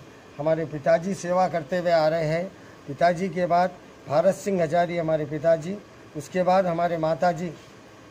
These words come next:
लक्ष्मीबाई, उसके बाद मैं बलदो सिंह हजारी ये बारगाह की सेवा कर रहा हूँ। इसके बाद हमारी पीढ़ियाँ सेवा करते हुए आएंगी और गंगा जमुना तहजीब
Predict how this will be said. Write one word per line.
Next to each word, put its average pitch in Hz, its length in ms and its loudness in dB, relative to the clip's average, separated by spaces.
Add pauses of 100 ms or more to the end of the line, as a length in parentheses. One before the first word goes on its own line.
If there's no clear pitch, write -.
(120)
लक्ष्मीबाई, 175 680 2 (540)
उसके 190 300 -2
बाद 180 320 2
मैं 180 200 0
बलदो 170 280 -2
सिंह 180 240 -2
हजारी 165 400 2
ये 175 100 0
बारगाह 165 400 2
की 175 160 -8
सेवा 165 300 -2
कर 156 160 -4
रहा 165 100 -2
हूँ। 190 140 -4 (320)
इसके 196 280 -2
बाद 190 260 4
हमारी 180 300 0
पीढ़ियाँ 180 520 0 (560)
सेवा 180 240 2
करते 170 300 -4
हुए 175 160 0
आएंगी 170 440 0 (280)
और 160 120 0
गंगा 180 360 2
जमुना 196 340 0
तहजीब 175 460 -2